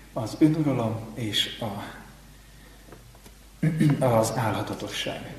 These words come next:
Valakitől hallottam egy ilyen gondolatot, és elsőre talán mókásnak is tűnik, de azt hiszem, hogy végtelenül, eh, nagy igazságot fejez ki, hogy, eh, tudjátok, hogy csak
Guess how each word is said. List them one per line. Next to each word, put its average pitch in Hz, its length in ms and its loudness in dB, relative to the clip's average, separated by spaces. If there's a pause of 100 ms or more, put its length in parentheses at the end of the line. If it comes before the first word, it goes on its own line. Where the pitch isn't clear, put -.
(1300)
Valakitől 139 520 8
hallottam 131 420 6
egy 117 160 2
ilyen 123 180 4
gondolatot, 127 800 2 (280)
és 131 160 0
elsőre 139 440 6
talán 127 520 2 (200)
mókásnak 127 680 2
is 110 120 -6
tűnik, 110 440 -2 (580)
de 131 140 4
azt 151 160 8
hiszem, 127 240 -2
hogy 127 160 -2
végtelenül, 110 720 0 (580)
eh, 110 320 -4
nagy 120 180 0
igazságot 107 720 -2 (320)
fejez 110 380 0
ki, 120 240 -4 (1400)
hogy, 120 340 -2
eh, 123 120 0 (320)
tudjátok, 151 480 6
hogy 139 140 4
csak - 260 0